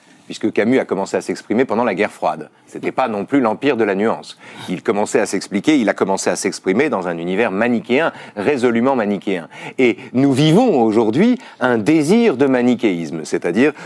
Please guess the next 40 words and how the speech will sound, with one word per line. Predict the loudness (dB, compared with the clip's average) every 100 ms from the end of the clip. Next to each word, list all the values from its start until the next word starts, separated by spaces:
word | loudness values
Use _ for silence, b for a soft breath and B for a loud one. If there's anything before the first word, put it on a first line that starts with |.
| 0
le | 2
désir | 4 2 2 2 2
de | 0
penser | 0 -2 -2 2 2 2
que, | 2 2 -2 B B B -2
euh, | -2 -2 B
celui | -6 0 2 4 2 0
qui | -4
parle, | 0 0 0 0
l'identité | 0 2 0 0 2 2
de | 0
celui | -2 -4 -2
qui | -8
parle, | -2 0 0 0
l'emporte | 2 2 0 0 -2 -2 -4
sur | 0
le | 0
contenu | 2 -2 0 0
de | 0
ce | -2
qu'il | 0
raconte, | 0 -2 -4 -14 -16 B B B
et | 0 0 -4 -2
de |
manière | 0 2 2 2
à, | 2 2 2
à, |
à | 2 2
l'enfermer | 2 0 0 2 2
dans | 2 0
un | -2
discours. | -4 -8 -10 -10 -10 B B B -2
Camus, | 0 2 2 2
toute | -2 -4
sa | -2 0
vie, | 2 2 2 B B B -4
a | -4
décrit | 2 0 0 0 2 2
ce | 0
processus. | -2 -2 0 -2 -4 -10 -12 -14